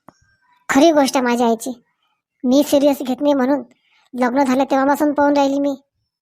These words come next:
कोणतं काम करून राहिले तुम्ही? माझ्या जीवाला दगदग. शाळेत ड्युटी कर, घरी ट्युशन घे, स्वयंपाक पाणी कर.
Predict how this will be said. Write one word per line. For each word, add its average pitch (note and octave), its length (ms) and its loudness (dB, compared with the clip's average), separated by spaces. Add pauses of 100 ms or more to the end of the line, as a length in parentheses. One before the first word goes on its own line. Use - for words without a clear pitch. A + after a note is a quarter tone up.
(380)
कोणतं D#4 220 0
काम D4 200 -2
करून D4+ 220 -2
राहिले C#4+ 200 0
तुम्ही? C4+ 260 -8 (1120)
माझ्या A3+ 360 -4
जीवाला C4 360 -2
दगदग. B3+ 360 -2 (760)
शाळेत B3+ 340 -2
ड्युटी C#4+ 380 -2
कर, D4 160 -2 (300)
घरी B3+ 280 -2
ट्युशन D4 400 0
घे, C#4+ 160 0 (240)
स्वयंपाक C4+ 380 -2
पाणी C4+ 200 0
कर. C4 140 -4